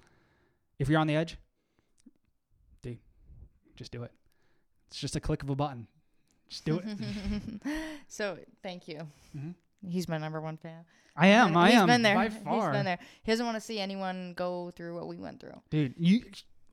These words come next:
Speaker 1: we, we would have saved years,
Speaker 2: Mm-hmm.
Speaker 1: years of our lives.
Speaker 2: Yeah.
Speaker 1: Years. What would I do to get years back? I would watch a webinar.
Speaker 2: <laughs> Two hours.
Speaker 1: <laughs> I'd, I'd spend two hours of my life.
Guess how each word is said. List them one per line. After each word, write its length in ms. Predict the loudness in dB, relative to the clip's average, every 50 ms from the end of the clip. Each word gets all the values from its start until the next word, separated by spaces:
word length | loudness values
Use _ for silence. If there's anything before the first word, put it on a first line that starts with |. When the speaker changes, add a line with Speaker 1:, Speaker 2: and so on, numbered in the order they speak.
| -18 -10
Speaker 1:
we, 180 | -4 -2 0 0
we 300 | 0 -2 -4 -4 -2 -2
would 100 | -2 -2
have 80 | -4 -4
saved 220 | -6 -8 -8 -8
years, 680 | -4 -4 -4 -4 -4 -6 -10 -12 -10 -10 -12 -12 -12 -16 -20 _ _ _ -14
Speaker 2:
Mm-hmm. 220 | -12 -12 -12 -12 -12 -8
Speaker 1:
years 340 | -4 -2 -2 0 -2 -2 -4
of 80 | -6 -6
our 100 | -6 -6
lives. 480 | -6 -8 -12 -14 -14 -14 -16 -16 -16 _ -12
Speaker 2:
Yeah. 220 | -8 -6 -4 -2 2
Speaker 1:
Years. 460 | 2 2 2 2 0 -2 -6 -12 -16 _ _ _ _ _ _ _ _ _ _ _ _ _ _ _ _ _ _ _ _ _ -4
What 140 | -2 0 2
would 80 | 2
I 40 | 2
do 100 | 2 2
to 80 | 0 -2
get 140 | -4 -6
years 220 | -8 -8 -10 -10 -10
back? 300 | -12 -14 -16 -18 -20 _ _ _ _ _ _ _ _ _ _ _ _ _ _ _ _ _ _ _ _ 0
I 60 | 0
would 80 | 2 2
watch 180 | 2 0 0
a 20 | 0
webinar. 360 | -2 0 0 -2 -4 -4 -6 -10 -10 -10
Speaker 2:
<laughs> 500 | -8 -8 -6 -6 -8 -8 -8 -10 -10 -10
Two 160 | -8 -6 -4
hours. 260 | -4 -4 -4 -6 -8 -10 -10 -2
Speaker 1:
<laughs> 120 | 2 4
I'd, 140 | 4 6 6
I'd 160 | 6 2 2
spend 200 | 4 4 4 6
two 120 | 6 6 6
hours 120 | 6 4
of 40 | 4
my 100 | 2 2
life. 280 | 2 2 2 0 -2